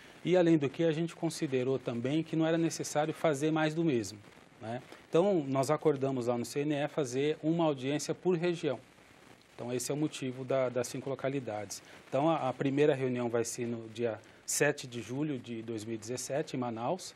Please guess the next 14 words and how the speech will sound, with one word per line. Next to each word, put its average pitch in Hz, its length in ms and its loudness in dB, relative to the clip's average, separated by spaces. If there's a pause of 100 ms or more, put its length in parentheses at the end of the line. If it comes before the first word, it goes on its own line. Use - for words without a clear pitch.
né? 147 180 -4 (520)
A 127 80 -2
segunda, 135 760 2 (320)
também 139 360 4
em 127 60 2
julho, 135 320 0
no 135 120 0
dia 120 160 0
vinte 131 240 -4
e 131 60 -2
oito, 135 440 0
em 120 60 -4
Recife, 151 560 -6
Pernambuco. 123 760 -6